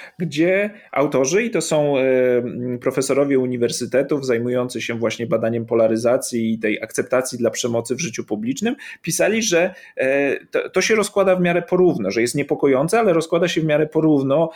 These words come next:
i to jest jedna trzecia republikanów i demokratów, e, no, jest w stanie zaakceptować przemoc dla, dla, mm, realizacji swoich celów politycznych.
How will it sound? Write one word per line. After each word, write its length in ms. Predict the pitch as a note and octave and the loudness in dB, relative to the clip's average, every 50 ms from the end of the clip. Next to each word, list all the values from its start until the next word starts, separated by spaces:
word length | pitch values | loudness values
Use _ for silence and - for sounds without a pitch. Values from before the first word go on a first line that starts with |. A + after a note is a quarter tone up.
| - - - | -10 -14 -8
i 80 | C3 | -2
to 60 | C3 C#3+ | 0 0
jest 160 | C#3 C#3 D3+ | 0 2 2
jedna 200 | E3 E3 F3 E3 | 2 2 2 2
trzecia 300 | E3 - D#3 - E3+ D#3 | 0 -2 -2 -2 0 0
republikanów 720 | D3+ D3+ - - C#3+ C#3 C3+ C3+ - C#3+ D3 D#3+ D#3 D3+ | 0 0 -2 -4 -2 -2 -2 0 0 0 0 0 0 -2
i 80 | D3 C3+ | -2 -2
demokratów, 720 | C#3 B2+ B2 A#2+ - - A#2+ A#2 G#2+ - D3 C3+ - - _ - - - - | 0 0 0 -2 0 0 0 0 2 0 -2 -4 -6 -10 _ -20 -20 -10 -4
e, 380 | A2+ A#2 A2+ A#2 B2 G#2 - - _ - | 0 2 2 4 2 2 -2 -4 _ -8
no, 200 | C#3 C3+ C3+ C#3 | -4 -2 0 2
jest 220 | D3 E3 E3 E3 | 4 4 2 2
w 40 | - | 0
stanie 260 | - D#3 D3 C#3 C#3 | 0 0 0 0 0
zaakceptować 640 | B2+ C3 B2 - - C3 - - D3 C3+ C3 B2+ - | 0 0 0 0 -4 -8 -4 -2 0 0 0 0 -2
przemoc 500 | - - - B2+ B2+ C3 B2+ B2+ C3+ E3 | -4 -2 0 0 0 0 -2 -4 -6 -4
dla, 500 | F3 A2+ A2+ A2 A2 A2+ A2+ A#2 A#2 - - | -2 0 2 2 2 2 2 0 -2 -4 -4
dla, 400 | A#2+ A2+ G#2+ G#2 A2+ A#2 A#2 A#2+ - B2+ | -2 0 0 2 0 -2 -4 -6 -12 -18
mm, 440 | B2+ B2 B2 A#2+ A2+ A#2 A#2+ B2 - _ - - _ - | -18 -18 -18 -20 -20 -20 -20 -20 -20 _ -20 -10 _ -2
realizacji 460 | C3 C3 C#3 B2+ C3+ C3 B2 - C3+ | 0 0 2 0 0 -2 -2 -2 -6
swoich 280 | - - B2 B2 A#2+ | -4 -2 -2 -2 -2
celów 300 | - - A#2+ A#2 A#2+ A2 - _ _ _ | -2 -2 0 0 0 -2 -6 _ _ _
politycznych. 560 | - - A#2 A2+ A2 A2 G#2 - - F2+ F2 | -2 -2 0 0 -2 -4 -6 -8 -10 -12 -16